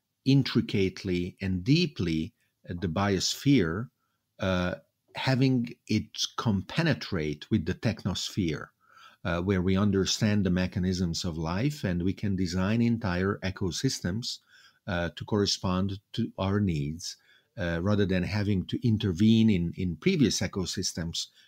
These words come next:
where we certainly screw things up. Uh, doing these experiments with our open eyes, helped with our A I co-processors,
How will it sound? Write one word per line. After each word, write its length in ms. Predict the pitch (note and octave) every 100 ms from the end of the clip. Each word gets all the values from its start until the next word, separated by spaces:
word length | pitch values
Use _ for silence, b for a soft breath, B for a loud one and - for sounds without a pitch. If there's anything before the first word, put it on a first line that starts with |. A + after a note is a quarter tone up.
| b
where 160 | A#2 G2+
we 140 | F#2+
certainly 480 | - A2 G2 G2+ E2+
screw 340 | - - G2+
things 360 | E2+ F2+ D#2+ F2+
up. 300 | D3+ G2 - b b b b G#2+
Uh, 200 | F#2 F2+
doing 300 | G#2 A#2 G#2
these 220 | G#2 F#2
experiments 800 | F2+ - A#2 G2+ F2+ E2 - F#2
with 180 | F2+
our 180 | F2+ F2+ -
open 320 | A2+ A#2 B2+
eyes, 480 | F2 F2+ F#2+ - - _ _ -
helped 420 | A#2 A2+ G#2+ F#2+
with 200 | G2 F#2+
our 220 | F#2 F2 A2+
A 180 | A2+
I 180 | G2+ G#2
co-processors, 1200 | - - G2+ - F2+ - A#2+ A#2 - F2+ A#2 -